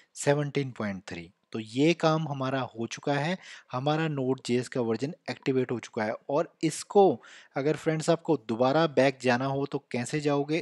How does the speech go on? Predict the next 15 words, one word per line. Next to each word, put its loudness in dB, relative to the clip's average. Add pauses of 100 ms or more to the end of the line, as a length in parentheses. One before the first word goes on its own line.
(140)
इसके -2
लिए 0
भी 0
एक -4 (120)
डीएक्टिवेट -2
कमांड -4
है। -6 (420)
डीएक्टिवेट -2
कमांड -4
के 0
लिए -2
आपको -4
लिखना -8
पड़ेगा -6
डीएक्टिवेट -8